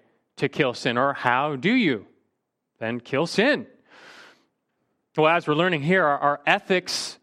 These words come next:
come out of our position in Christ. We're new creatures. We're dead to sin. We're alive in God.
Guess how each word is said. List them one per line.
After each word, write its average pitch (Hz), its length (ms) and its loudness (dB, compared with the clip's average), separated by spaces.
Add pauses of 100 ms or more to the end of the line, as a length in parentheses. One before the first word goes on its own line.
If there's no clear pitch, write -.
(120)
come 165 240 0
out 165 300 2
of 160 420 -2 (200)
our 123 80 -6
position 143 580 -4
in 151 120 -2
Christ. 170 520 -4 (320)
We're 117 100 -4
new 131 140 0
creatures. 123 640 -6
We're 113 100 -8
dead 113 280 -2
to 117 60 -6
sin. 139 440 -4
We're 120 80 -6
alive 107 360 -2
in 107 120 -10
God. 110 360 -2